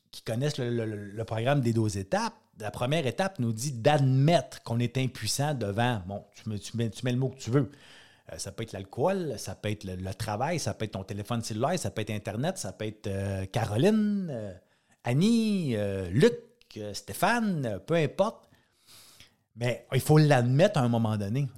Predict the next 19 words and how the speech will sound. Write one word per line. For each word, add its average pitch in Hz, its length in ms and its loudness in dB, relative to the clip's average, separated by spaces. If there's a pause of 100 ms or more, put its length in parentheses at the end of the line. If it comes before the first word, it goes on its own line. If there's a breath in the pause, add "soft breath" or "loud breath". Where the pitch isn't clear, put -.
Puis - 80 -8
là, 165 40 8
on 165 40 6
parle 127 180 0
pas 147 80 2
d'acceptation, 127 720 -4
on 113 40 -4
parle 127 300 -4 (120)
d'admettre. 127 720 -2 (1400)
De 117 280 0
se - 200 -12
prendre 160 440 2
à 135 60 4
l'évidence. 139 760 0 (300 loud breath)
De 120 120 0
reconnaître 160 680 2
que, 110 300 0
ben 143 160 -2
oui, 127 260 0